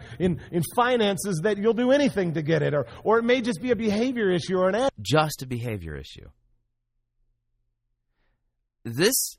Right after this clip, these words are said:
Speaker 2: is a complete misdiagnosis of the problem that the Scriptures address. And this man isn't even using the Scriptures properly as a pastor to address the problem that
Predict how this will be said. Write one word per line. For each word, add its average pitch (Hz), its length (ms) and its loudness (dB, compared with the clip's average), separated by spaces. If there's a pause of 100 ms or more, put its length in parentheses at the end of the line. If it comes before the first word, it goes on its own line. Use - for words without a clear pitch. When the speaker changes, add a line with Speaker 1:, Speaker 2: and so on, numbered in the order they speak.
Speaker 2:
is 147 240 -2
a 123 60 -4
complete 135 480 -6
misdiagnosis 107 1000 -4
of 92 140 -10
the 87 80 -12
problem 107 480 -2
that 82 140 -12
the - 80 -12
Scriptures 92 480 -6
address. 76 360 -8 (200)
And 107 140 -4
this 127 140 -6
man 135 220 -2
isn't 104 180 -4
even 92 200 -4
using 107 300 -4
the 87 80 -6
Scriptures - 440 -10
properly 104 480 -4
as 85 100 -8
a 87 60 -10
pastor 110 480 -6
to 107 220 -8
address 92 400 -8
the - 100 -16
problem 95 420 -6
that 87 160 -8